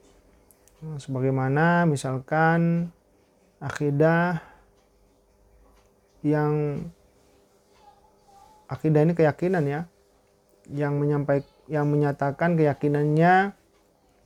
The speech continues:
sesuatu hal itu hanya disebabkan oleh sebab,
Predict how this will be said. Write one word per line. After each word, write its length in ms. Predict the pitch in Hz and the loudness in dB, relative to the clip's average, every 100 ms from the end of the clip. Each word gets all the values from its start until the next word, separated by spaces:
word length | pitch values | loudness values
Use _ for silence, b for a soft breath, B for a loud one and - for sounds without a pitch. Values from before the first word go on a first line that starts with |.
| _ _ - b b b b b | _ _ -20 b b b b b
sesuatu 480 | - - 165 160 151 | -14 0 0 2 0
hal 240 | 165 160 | 2 2
itu 320 | 156 - 190 214 226 233 240 240 _ _ _ _ _ _ _ _ _ _ 784 _ _ 381 _ _ _ _ _ _ _ _ _ _ _ _ - | 0 2 4 6 4 0 -6 -12 _ _ _ _ _ _ _ _ _ _ _ _ _ _ _ _ _ _ _ _ _ _ _ _ _ _ -14
hanya 400 | - 160 160 190 | -2 2 4 4
disebabkan 640 | 175 151 151 147 143 165 170 | 4 2 2 2 2 -2 0
oleh 160 | 147 | 0
sebab, 480 | 139 147 131 143 147 | -2 -2 -2 0 0